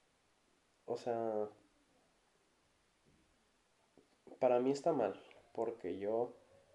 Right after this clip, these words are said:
en mi forma de educa-, como a mí me educaron, y también como es mucho rollo Montessori, por lo que yo tengo entendido, o sea, el ser muy agresivos entre ellos, pues, a mí no me gusta,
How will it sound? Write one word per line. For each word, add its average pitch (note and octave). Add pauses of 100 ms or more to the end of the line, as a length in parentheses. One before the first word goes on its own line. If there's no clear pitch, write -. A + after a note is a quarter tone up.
(360)
en A2+
mi G#2
forma A2+
de C3
educa-, A#2+
como A2+
a -
mí A#2
me C#3
educaron, A2+
y G#2+
también G#2
como A2+
es -
mucho B2
rollo C3
Montessori, B2+
por -
lo G2+
que -
yo G2
tengo G#2+
entendido, A#2
o -
sea, G#2+ (600)
el G2+
ser -
muy A2
agresivos A#2+
entre G#2+
ellos, C3 (1300)
pues, A2 (400)
a A2
mí G#2+
no G#2+
me A2
gusta, A#2